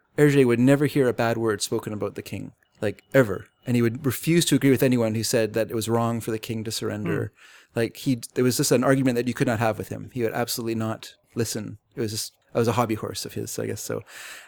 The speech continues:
Speaker 1: And so, uh, Leopold the third, he made a radio broadcast, basically telling Belgian people that, uh,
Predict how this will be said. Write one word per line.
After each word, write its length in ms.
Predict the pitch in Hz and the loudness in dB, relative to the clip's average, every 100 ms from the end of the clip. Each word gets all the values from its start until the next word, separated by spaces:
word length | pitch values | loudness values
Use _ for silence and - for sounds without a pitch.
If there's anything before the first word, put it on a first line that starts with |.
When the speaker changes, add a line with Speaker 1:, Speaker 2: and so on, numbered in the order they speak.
| - | 0
Speaker 1:
And 100 | 147 | 6
so, 300 | 165 156 - - | 8 6 4 -2
uh, 280 | 123 123 - | 0 0 2
Leopold 340 | 170 202 214 | 2 6 4
the 60 | 151 | 6
third, 300 | 170 160 156 _ - - | 6 6 2 _ -12 0
he 100 | 175 | 6
made 160 | 185 | 8
a 140 | 185 165 | 8 6
radio 300 | 139 160 185 | 6 8 8
broadcast, 760 | 123 107 - 98 113 - - - - - - - | 6 2 0 -6 -6 -8 -12 -18 -20 -20 -4 2
basically 300 | 180 165 156 | 4 4 4
telling 420 | 165 151 139 131 | 6 6 6 4
Belgian 440 | 120 143 147 151 | 4 4 4 0
people 420 | 139 127 117 120 139 - _ - _ - | 0 -2 2 0 0 -12 _ -20 _ 0
that, 380 | 127 127 131 - | 4 4 2 2
uh, 460 | 127 110 110 113 | 2 4 2 0